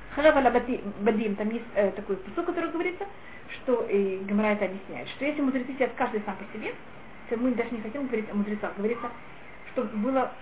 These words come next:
Вот, это очень плохо, если, эм, м, те, кто ненавидят, враги мудрецов, себя так ведут. Вот не хотят говорить даже, что мудрецы себя так ведут. Хотя имеется в виду о мудрецах,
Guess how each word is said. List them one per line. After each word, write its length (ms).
Вот, 200
это 160
очень 340
плохо, 240
если, 400
эм, 340
м, 220
те, 80
кто 160
ненавидят, 460
враги 440
мудрецов, 540
себя 100
так 180
ведут. 200
Вот 140
не 60
хотят 260
говорить 240
даже, 160
что 140
мудрецы 320
себя 120
так 220
ведут. 160
Хотя 140
имеется 240
в 20
виду 120
о 20
мудрецах, 400